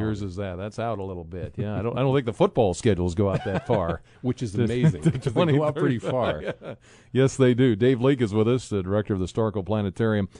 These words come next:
Speaker 1: So you're gonna have some, uh, what, viewing, uh, Prairie Skies programs July twenty, which is coming up.
Speaker 2: Yeah, it's our normal
Speaker 1: Hmm.
Speaker 2: Friday night
Speaker 1: Mm-hmm.
Speaker 2: live program that we do in the planetarium. It's not with telescopes. It's in the planetarium. And
Speaker 1: Mm-hmm.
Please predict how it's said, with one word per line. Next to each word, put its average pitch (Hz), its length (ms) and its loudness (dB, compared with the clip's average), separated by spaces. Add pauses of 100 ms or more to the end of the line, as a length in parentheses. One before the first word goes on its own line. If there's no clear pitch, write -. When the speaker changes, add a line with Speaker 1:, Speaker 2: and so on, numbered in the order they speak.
(140)
Speaker 1:
So 131 100 0
you're 135 60 4
gonna 131 160 4
have 123 200 4
some, 107 300 2
uh, 95 320 2
what, 98 200 -2
viewing, 117 460 0
uh, 95 40 0
Prairie 123 360 2
Skies 117 380 0
programs 113 540 0
July 98 300 -2
twenty, 135 420 -2
which 120 180 -4
is 82 120 -12
coming 101 240 -2
up. 101 280 -8 (280)
Speaker 2:
Yeah, 202 180 -2
it's 180 120 -4
our 196 100 0
normal 185 300 0
Speaker 1:
Hmm. - 40 -8
Speaker 2:
Friday 156 440 -4
night 127 260 -6
Speaker 1:
Mm-hmm. 104 100 -6
Speaker 2:
live 113 420 -4
program 95 560 -8
that 90 120 -12
we 95 100 -8
do 98 300 -8
in 151 200 -2
the 143 80 -4
planetarium. 101 800 -10
It's - 140 -16
not 101 160 -10
with 107 120 -10
telescopes. 85 560 -12
It's 87 140 -16
in 92 80 -10
the 90 80 -10
planetarium. 87 640 -14
And 80 140 -14
Speaker 1:
Mm-hmm. 85 160 -12